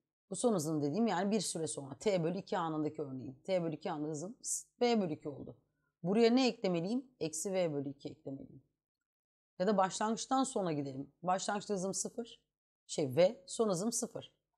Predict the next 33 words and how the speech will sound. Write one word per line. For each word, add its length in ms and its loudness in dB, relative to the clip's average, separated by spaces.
Üzerine 400 2
delta 340 2
V'lik 300 0
hız 160 0
değişimini 380 -2
eklemeliyim. 520 -12
Ne 120 0
kadar 340 2
bir 180 -8
hız 180 -4
değişimi 360 -4
var? 220 -6
Eksi 320 -4
V. 140 -12
Yani 380 0
zaten 400 4
şöyle 300 2
düşünebilirsiniz. 920 -4
Hız 300 2
değişimi 400 0
delta 320 2
V 140 2
nasıl 260 -2
bulunuyordu? 320 -2
Son 220 0
hız 140 0
eksi 260 -2
ilk 180 -6
hız. 280 -8
İlk 260 0
hızınız 460 0
bu. 240 0
Birazdan 640 4